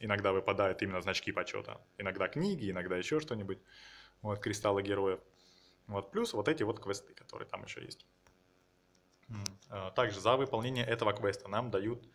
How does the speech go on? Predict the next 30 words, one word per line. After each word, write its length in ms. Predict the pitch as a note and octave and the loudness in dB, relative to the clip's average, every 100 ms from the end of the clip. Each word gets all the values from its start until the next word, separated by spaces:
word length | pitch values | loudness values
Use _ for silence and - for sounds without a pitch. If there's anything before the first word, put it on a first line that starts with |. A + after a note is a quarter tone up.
| _ - | _ -2
яйцо 340 | G#2 G2+ B2 | 0 2 2
питомца. 520 | A#2+ - G2 F2 - - _ _ _ _ - - - - - - _ - - - - - | 2 -2 -2 -2 -10 -20 _ _ _ _ -20 -20 -20 -20 -20 -20 _ -20 -20 -20 -14 -8
Таких 340 | G#2 A#2 - | -6 -6 0
яиц, 340 | A#2 F#2+ - - - - | 0 0 -6 -16 -20 -8
кстати, 320 | - F#2 F#2+ | -2 -2 0
э, 360 | F#2 G2 F2+ | -2 -2 -2
вот 220 | F2 F2 F#2+ | -2 -6 -6
если 160 | F#2 | -4
нажать 260 | G2 F#2 F2+ | 0 0 0
сюда, 380 | A#2+ F3+ A3 - | 0 0 0 -6
бывает 460 | G2+ G#2+ E3 D#3+ - | 0 4 4 4 2
только 260 | - A#2 | 2 0
два 320 | F#2+ F#2 - - - - _ _ _ - | -4 -6 -6 -10 -20 -20 _ _ _ -4
за 240 | F#2+ E2+ | 2 2
день. 260 | E2+ E2+ E2+ - _ _ _ _ _ - | 0 -8 -12 -18 _ _ _ _ _ -8
То 60 | |
есть, 120 | G#2 C3+ | -2 0
если 220 | C3+ A2 | 2 2
вы 80 | A#2 | 2
выполняете 600 | A#2+ G#2+ G#2 G#2 G2+ - | 2 2 2 2 0 0
три 260 | G2+ D#3 | 2 4
раза 260 | F3+ C3 G2 | 4 2 -2
квест, 340 | F#2+ F2 - - _ - _ _ - | -4 -6 -8 -16 _ -20 _ _ 0
то 380 | G2+ G2+ G2 | 2 4 4
третье 280 | F#2+ C#3+ C#3+ | 4 2 2
яйцо 240 | G#2 F#2+ B2 | 0 0 0
вы 100 | A2+ | 0
уже 160 | G2+ | -2
не 100 | G2+ | -4
получите. 440 | G#2+ G2+ - - | -2 -4 -6 -20